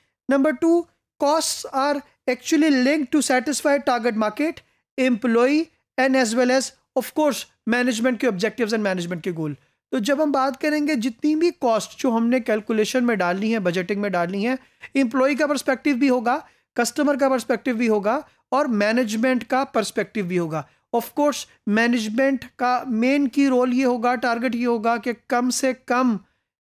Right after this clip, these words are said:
इन्वेस्टमेंट की, कम से कम कॉस्ट हो, कम से कम एक्सपेंडिचर्स हों। कस्टमर का पर्सपेक्टिव ये होगा कि उसको ज़्यादा से ज़्यादा सर्विसेज मिलें और मैनेजमेंट का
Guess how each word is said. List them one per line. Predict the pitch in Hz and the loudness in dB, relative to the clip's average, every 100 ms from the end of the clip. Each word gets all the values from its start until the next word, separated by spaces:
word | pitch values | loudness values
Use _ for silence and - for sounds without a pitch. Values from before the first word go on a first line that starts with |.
| - | 0
इन्वेस्टमेंट | 247 233 233 - - 247 | 2 4 0 0 0 0
की, | 208 240 | 0 -2
कम | 262 285 | 0 0
से | 294 285 | -2 0
कम | 277 277 | 0 0
कॉस्ट | 262 240 240 - | 0 0 -2 0
हो, | 262 254 _ _ _ | -2 -2 _ _ _
कम | 233 247 | -2 0
से | 277 | 0
कम | 254 254 | 0 0
एक्सपेंडिचर्स | 247 - 262 233 240 254 220 | 0 0 2 2 2 0 0
हों। | 220 214 - _ _ _ _ _ 247 | 0 -2 -6 _ _ _ _ _ -2
कस्टमर | 247 - 320 294 311 | -2 -2 0 2 0
का | 302 | 0
पर्सपेक्टिव | 294 277 - 277 226 285 269 | 0 -2 -2 -4 0 0 2
ये | |
होगा | 269 254 262 | 2 2 0
कि | 285 | -2
उसको | 247 294 240 | -4 -4 -4
ज़्यादा | 170 214 233 226 277 | 0 0 0 0 0
से | 262 277 262 | 0 0 0
ज़्यादा | 233 226 220 240 | 0 0 0 -2
सर्विसेज | - 233 226 233 233 208 | 0 0 0 0 0 0
मिलें | 196 165 - _ _ _ _ _ - | 0 -2 -6 _ _ _ _ _ 0
और | 233 214 - _ 196 | 2 0 -4 _ 0
मैनेजमेंट | 220 233 247 226 294 294 | 2 4 2 2 0 0
का | - 269 | 0 0